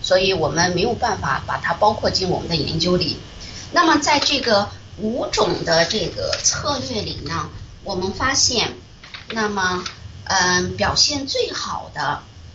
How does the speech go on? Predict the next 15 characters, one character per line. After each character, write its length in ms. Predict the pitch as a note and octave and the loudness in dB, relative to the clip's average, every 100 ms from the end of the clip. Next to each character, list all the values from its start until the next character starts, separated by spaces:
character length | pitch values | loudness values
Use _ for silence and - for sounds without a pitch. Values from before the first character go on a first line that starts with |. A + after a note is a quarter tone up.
| - - | -12 -4
实 180 | - | -4
际 120 | G3 A3+ | -2 -2
上 220 | G#3 F#3+ | 0 0
是 340 | - F3+ C#3+ - - | 0 -2 -8 -12 -16
股 140 | - F4+ | -12 -10
票 240 | - A3+ | -2 -2
多 260 | F#3+ A#3 A#3 | -2 -2 -2
空 480 | - D#4+ D4 D4 - - - - | -2 2 4 4 0 -4 -6 -4
这 120 | G#3 | -2
个 80 | F#3 | 0
策 240 | - G3+ | 0 2
略， 240 | E3+ - - - - - | 0 -2 -6 -10 -14 -6
还 180 | - G#3 | 0 0
有 180 | - F3+ | 0 -2
呢， 300 | F3+ F#3+ | -2 -4